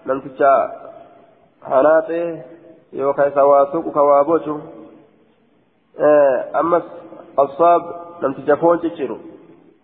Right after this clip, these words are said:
Dalagaa kana barsiisanii ittiin kenninii jee duuba.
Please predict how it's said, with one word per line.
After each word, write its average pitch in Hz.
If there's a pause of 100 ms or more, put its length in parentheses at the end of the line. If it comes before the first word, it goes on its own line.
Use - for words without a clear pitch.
(880)
Dalagaa 151
kana 180
barsiisanii 143 (560)
ittiin 147
kenninii 143
jee 139
duuba. 127